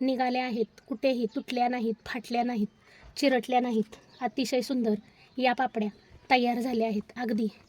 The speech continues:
काचेसारख्या पापड्या दिसत आहेत. बघा, सर्व पापड्या पलटी करून घेतल्या आहेत, एकही पापडी तुटली नाही.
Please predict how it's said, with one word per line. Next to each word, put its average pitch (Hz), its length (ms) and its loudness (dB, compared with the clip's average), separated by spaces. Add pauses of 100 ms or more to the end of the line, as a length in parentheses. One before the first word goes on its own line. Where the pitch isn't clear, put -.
(340)
काचेसारख्या 247 640 -2
पापड्या 240 420 -4
दिसत 226 360 -4
आहेत. 208 280 -2 (1600)
बघा, 285 300 10
सर्व 294 320 6
पापड्या 277 360 6 (380)
पलटी 285 260 6
करून 285 280 6
घेतल्या 269 340 2
आहेत, 240 300 0 (1040)
एकही 277 380 8
पापडी 277 380 6 (200)
तुटली 277 320 0
नाही. 262 280 0